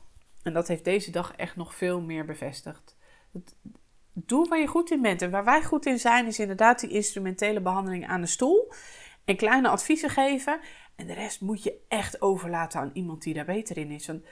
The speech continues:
het moment dat iemand een goed advies geeft, wat echt compleet vanuit zijn kennis komt, zoals wij dat kunnen geven over voetbehandeling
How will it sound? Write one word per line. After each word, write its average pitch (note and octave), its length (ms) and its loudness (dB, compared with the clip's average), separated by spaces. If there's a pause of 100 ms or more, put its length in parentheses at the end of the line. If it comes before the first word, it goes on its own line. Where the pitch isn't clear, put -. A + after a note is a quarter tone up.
(240)
het - 80 -16
moment C4 320 2
dat B3 160 -4
iemand B3 300 0
een G#3 60 0
goed C#4 200 -2
advies C#4 340 -2
geeft, G3 360 -2
wat F#3+ 260 -2
echt D4 260 0
compleet B3 420 2
vanuit G3+ 280 -2
zijn F#3+ 140 -4
kennis D#4+ 340 0
komt, D#4+ 300 2
zoals - 180 2
wij A3 200 10
dat - 180 4
kunnen F3 220 -2
geven E3 380 -4
over E3 180 -2
voetbehandeling A#3+ 840 -2